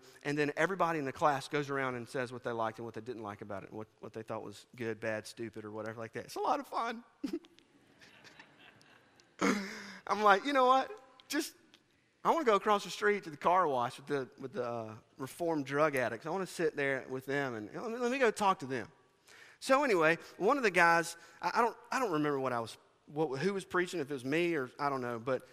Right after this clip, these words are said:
he said, "I don't like lists." You know, I don't like when a sermon is just like lists. How do you say lists? You know, he says, "If, if it's a list, you know, I just don't, I don't think people connect with a list." Well, I'm sorry, there's a lot of lists in the Bible.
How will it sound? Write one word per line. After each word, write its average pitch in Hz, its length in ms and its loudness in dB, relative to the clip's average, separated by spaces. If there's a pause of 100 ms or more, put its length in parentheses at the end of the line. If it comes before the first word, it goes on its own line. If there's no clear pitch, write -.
(160)
he 233 100 0
said, 190 240 4
"I 202 120 4
don't 214 180 2
like 170 200 6
lists." 135 560 0 (1400)
You 175 60 0
know, 196 100 6
I 190 100 6
don't 226 100 4
like 190 160 2
when 156 80 -2
a 131 40 -6
sermon 160 300 -2
is 131 140 -8
just 123 140 -10
like 117 120 -2 (100)
lists. - 640 -8 (680)
How 147 100 -14
do 156 60 -10
you 151 60 -14
say 131 200 -8
lists? - 680 -12 (640)
You 147 60 -6
know, 160 80 -2 (320)
he 185 60 -2
says, 185 360 2
"If, 156 220 -4
if 180 140 -2
it's 165 100 -8
a 165 60 0
list, 214 340 0
you 220 80 -4
know, 208 60 -2
I 202 60 -4
just 196 140 -10
don't, 180 200 -6 (160)
I 165 40 -4
don't 214 120 -2
think 214 180 0
people 175 220 -6
connect 180 360 -4
with 139 100 -8
a 123 40 -8
list." 143 580 -4 (280)
Well, 220 160 4
I'm 254 100 6
sorry, 285 380 6
there's 285 160 6
a 247 40 2
lot 269 220 12
of 220 80 4
lists 311 340 10
in 269 60 0
the 254 80 4
Bible. 240 540 6